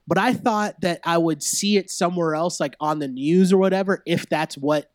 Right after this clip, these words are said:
it was, in fact. You know what I mean? And then it wasn't until, I think Faisal tweeted it out, maybe. Someone tweeted it out.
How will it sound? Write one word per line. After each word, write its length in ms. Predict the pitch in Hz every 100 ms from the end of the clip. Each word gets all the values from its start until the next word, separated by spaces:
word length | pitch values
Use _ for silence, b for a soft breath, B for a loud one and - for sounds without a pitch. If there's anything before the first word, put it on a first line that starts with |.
| _
it 180 | 147 131
was, 380 | 127 131 185 175
in 140 | 151 151
fact. 420 | - 143 208 -
You 80 | 160
know 60 | 170
what 80 | 165
I 40 |
mean? 300 | 160 202 254 b b b b -
And 80 | 202
then 80 | 208
it 120 | 165
wasn't 320 | 185 220 240
until, 500 | 226 - 208 202 196
I 60 | 170
think 200 | 220 180
Faisal 640 | - 180 220 233 185 135 -
tweeted 320 | 175 160 147
it 120 | 139
out, 240 | 127 117
maybe. 360 | 131 127 117 107
Someone 360 | - 254 285 240
tweeted 320 | - 202 165
it 80 | 139
out. 260 | 127 107